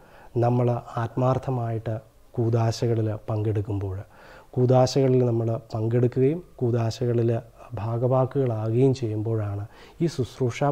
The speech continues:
പൗരോഹിത്യത്തിൽ നിന്ന് വിഭിന്നമായ പൊതു പൗരോഹിത്യത്തിൽ നമ്മൾ പങ്കാളികളാവുന്നത്. അതിനാൽ പ്രിയ കുട്ടികളെ, ഇന്നേ ദിനത്തോടുകൂടെ നമ്മൾ ആറാം പാഠം പൂർണ്ണമാക്കുകയാണ്. ഈ ആറാമത്തെ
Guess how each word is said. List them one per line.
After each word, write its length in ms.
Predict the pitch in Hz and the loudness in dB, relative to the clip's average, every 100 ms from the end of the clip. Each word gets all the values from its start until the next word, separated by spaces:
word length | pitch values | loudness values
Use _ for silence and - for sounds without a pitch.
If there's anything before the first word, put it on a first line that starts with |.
| 139 | 0
പൗരോഹിത്യത്തിൽ 600 | 123 117 117 117 117 127 | -2 0 -2 -4 -6 -2
നിന്ന് 160 | 123 123 117 | -2 0 0
വിഭിന്നമായ 720 | 104 - 131 143 110 107 180 - - - - - | -2 0 2 2 0 -2 -4 -8 -20 -20 -20 4
പൊതു 220 | 135 165 - | 6 6 2
പൗരോഹിത്യത്തിൽ 680 | 117 117 117 107 117 113 120 113 | -2 -2 0 0 -2 -2 -2 -2
നമ്മൾ 180 | 101 104 104 - | -2 -4 -8 -6
പങ്കാളികളാവുന്നത്. 960 | 113 110 107 107 107 101 95 101 95 104 - - - - - | -2 0 0 0 0 0 -2 -4 -8 -10 -14 -20 -20 -20 -4
അതിനാൽ 360 | 117 113 110 110 113 - - - - - - | 0 2 2 0 -4 -10 -20 -20 -20 -20 0
പ്രിയ 160 | 123 120 | 2 2
കുട്ടികളെ, 360 | 110 117 113 160 - - - - _ 143 | 0 0 0 -2 -6 -20 -20 -20 _ 2
ഇന്നേ 220 | 131 139 135 | 6 8 6
ദിനത്തോടുകൂടെ 720 | 117 107 120 123 117 113 147 160 123 | 4 2 2 4 4 2 0 -2 -4
നമ്മൾ 220 | 113 110 113 113 - _ _ - - - | -2 0 0 -4 -10 _ _ -20 -18 -10
ആറാം 400 | - 113 127 123 120 | -4 0 2 2 0
പാഠം 340 | 107 104 - - - | -4 -2 -2 -4 -6
പൂർണ്ണമാക്കുകയാണ്. 960 | 120 117 123 120 110 101 113 104 101 139 - - - - - - - - | -2 0 2 2 0 -2 -2 -2 -2 -6 -10 -20 -20 -20 -20 -20 -10 -2
ഈ 80 | 127 - 120 | -2 -2 -4
ആറാമത്തെ 440 | 113 120 127 123 | -2 2 2 2